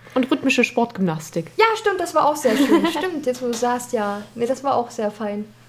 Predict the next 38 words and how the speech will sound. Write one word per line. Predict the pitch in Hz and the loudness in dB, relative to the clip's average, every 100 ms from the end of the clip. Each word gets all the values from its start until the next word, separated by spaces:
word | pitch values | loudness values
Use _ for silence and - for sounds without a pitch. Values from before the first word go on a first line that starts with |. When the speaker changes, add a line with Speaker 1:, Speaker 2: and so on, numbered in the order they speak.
| - - - | -20 -20 -10
Speaker 1:
Das | - 202 | -8 0
war, | 208 208 | 4 6
Speaker 2:
So | 196 | 6
ein | 202 196 | 4 2
bisschen | 180 | 2
Speaker 1:
äh, | 185 | 2
Marons | 220 254 277 262 | 4 4 2 0
Hobby | 226 269 339 330 | 2 4 4 4
und | - 254 247 | 4 2 2
das | 233 233 | -2 -4
Band | - 196 330 381 | -2 0 2 2
war | 359 | 2
ja | 339 | 2
dann | 294 | 0
auch | 269 262 | -2 -2
Jeannes, | - 262 311 302 - - | 0 0 0 -4 -8 -4
äh, | 254 254 254 254 262 262 - - | 0 2 4 4 4 2 -2 -4
Angriffsteil, | 254 339 254 202 - - - 180 170 160 175 | -2 0 -2 -4 -6 -8 -2 2 2 0 -2
glaub | 165 | 0
ich. | 160 | 2
Speaker 2:
Ja, | 226 247 233 220 | 4 2 0 -2
die | 240 | 0
hatte | 247 262 | 2 0
Speaker 1:
Zwischen | - | 2
Speaker 2:
zwei | 202 226 | 4 4
Speaker 1:
beiden. | 180 | 4
Speaker 2:
Verwandlungen. | 269 240 233 240 233 | 2 2 2 0 0
Einmal | 233 262 | 0 2
mit | 254 240 | 2 0
Finn | - 269 349 339 | -2 -2 -2 -4
und | 269 247 | -4 -2
als | 233 226 | -4 -4
die | 240 | -8
Finn | - 254 | -4 0
dann | 240 220 | 2 2
weg | 233 254 | 0 2
war, | 226 226 226 226 - - - - | 2 2 0 -4 -16 -20 -20 -6
äh, | 220 214 214 208 | 0 2 4 2